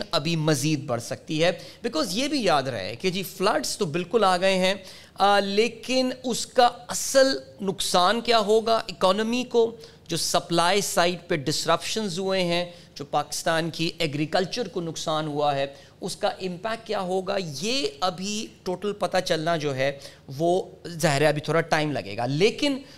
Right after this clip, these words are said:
کوشش یہ کی جائے گی کہ یہ جو پرائسز ہیں، اس کا overall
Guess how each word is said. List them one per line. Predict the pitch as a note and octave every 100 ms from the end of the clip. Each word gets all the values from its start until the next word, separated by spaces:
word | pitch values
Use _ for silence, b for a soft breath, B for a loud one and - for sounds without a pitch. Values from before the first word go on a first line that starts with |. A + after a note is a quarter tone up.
| B -
کوشش | D#4+ C#4 E4+ B3
یہ | A#3
کی | - E3
جائے | C#3+ B2+ A#2+
گی | C#3+
کہ | D3+
یہ | F3 D#3+
جو | D#3
پرائسز | - E3 E3 E3+ - B3+ C3
ہیں، | B2 G2+ - B B -
اس | A3+
کا | - - -
overall | A3 A3+ A#3+ A#3